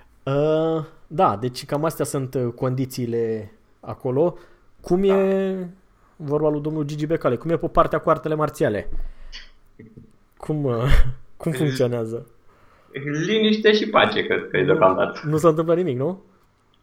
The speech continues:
Speaker 2: Ce să se întâmple? Nu, păi sunt prin, uh, lege, prin decret, preziden-, uh,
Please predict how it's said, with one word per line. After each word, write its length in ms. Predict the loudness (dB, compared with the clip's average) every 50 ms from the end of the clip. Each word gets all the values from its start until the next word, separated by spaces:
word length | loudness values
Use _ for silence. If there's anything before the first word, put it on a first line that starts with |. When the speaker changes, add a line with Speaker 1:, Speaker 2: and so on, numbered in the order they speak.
| _ _
Speaker 2:
Ce 180 | 0 2 2 2
să 140 | 2 -2
se 80 | -6 -8
întâmple? 300 | -8 -8 -8 -6 0 4
Nu, 180 | 6 6 6 6
păi 140 | 6 4
sunt 380 | 4 4 4 4 4 2 0 2
prin, 260 | 4 4 4 4 6
uh, 600 | 6 8 8 8 8 8 8 6 6 4 2 0 0
lege, 500 | 0 2 4 4 4 4 4 2 2 2
prin 220 | 0 -2 -2 -2
decret, 440 | -2 0 2 2 0 0 -2 -10 -4
preziden-, 460 | -2 0 0 2 0 0 -2 0 0
uh, 220 | 0 0 0 -2